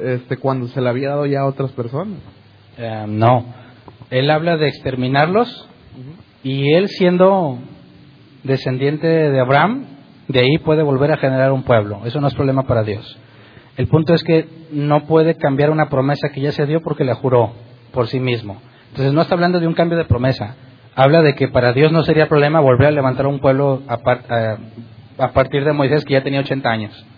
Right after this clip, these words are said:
Speaker 2: Aún en su edad avanzada, Dios dice, "Yo puedo levantar de ti un nuevo pueblo". Eso no implica un cambio de,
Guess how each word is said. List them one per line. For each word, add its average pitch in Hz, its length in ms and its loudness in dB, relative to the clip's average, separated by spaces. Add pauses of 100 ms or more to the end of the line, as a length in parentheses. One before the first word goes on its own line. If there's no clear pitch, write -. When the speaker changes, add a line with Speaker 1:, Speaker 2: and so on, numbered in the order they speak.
(420)
Speaker 2:
Aún 135 320 2
en 170 100 0
su 156 100 0
edad 143 160 4
avanzada, 151 480 2
Dios 139 180 0
dice, 135 240 -4
"Yo 123 120 -2
puedo 143 180 2
levantar 131 360 -2
de 135 80 -8
ti 135 100 -8
un 131 60 -4
nuevo 123 140 -2
pueblo". 104 340 -6 (360)
Eso 139 180 2
no 156 80 4
implica 151 320 2
un 147 100 -2
cambio 139 360 6
de, 113 260 -2